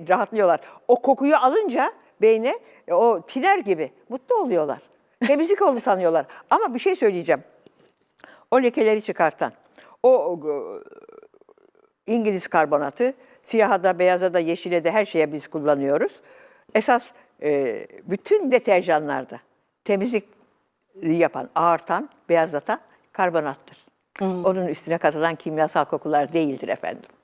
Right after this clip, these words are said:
Speaker 2: Karbonat, e, diyorsunuz. Karbonat
Speaker 1: Yazık.
Speaker 2: içiliyor da.
Speaker 1: E, tabii
Speaker 2: Oh,
Speaker 1: ki.
Speaker 2: mideye rahatlık
Speaker 1: E, tabii ki.
Speaker 2: veriyor.
Speaker 1: Tabii ki
Speaker 2: Mis.
Speaker 1: ka-, karbonat çok önemli.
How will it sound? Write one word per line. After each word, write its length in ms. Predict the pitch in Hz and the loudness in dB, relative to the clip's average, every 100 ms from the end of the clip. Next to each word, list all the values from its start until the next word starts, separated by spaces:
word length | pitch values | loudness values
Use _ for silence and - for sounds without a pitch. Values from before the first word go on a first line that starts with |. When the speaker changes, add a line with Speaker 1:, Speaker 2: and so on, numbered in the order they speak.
| - _ - - - | -20 _ -20 -10 0
Speaker 2:
Karbonat, 840 | 220 208 208 220 214 - - - - | 2 4 4 4 2 0 -6 -4 0
e, 260 | 165 160 | 2 2
diyorsunuz. 360 | 151 147 156 147 | 2 -2 -4 -6
Karbonat 260 | 208 214 247 | 2 2 4
Speaker 1:
Yazık. 180 | 269 - - - | -2 -6 -12 -6
Speaker 2:
içiliyor 520 | 247 - 254 320 214 | -4 0 4 4 4
da. 180 | 190 - - | 2 2 -4
Speaker 1:
E, 60 | |
tabii 220 | 196 262 269 | 2 4 4
Speaker 2:
Oh, 100 | 339 | 2
Speaker 1:
ki. 80 | 254 | 0
Speaker 2:
mideye 460 | 247 220 233 226 | 0 2 2 2
rahatlık 360 | 214 220 214 - 214 220 | 0 0 -2 0 2 0
Speaker 1:
E, 40 | |
tabii 260 | - 247 339 | 0 2 2
ki. 20 | |
Speaker 2:
veriyor. 340 | 392 269 208 - - - | 2 2 2 0 -12 -4
Speaker 1:
Tabii 240 | 226 269 | -2 2
ki 60 | 269 | 0
Speaker 2:
Mis. 100 | 220 | 0
Speaker 1:
ka-, 100 | 185 | 0
karbonat 480 | 233 214 226 233 | 2 2 0 -2
çok 160 | 294 339 | -2 0
önemli. 420 | 262 165 151 139 | 0 0 -2 -4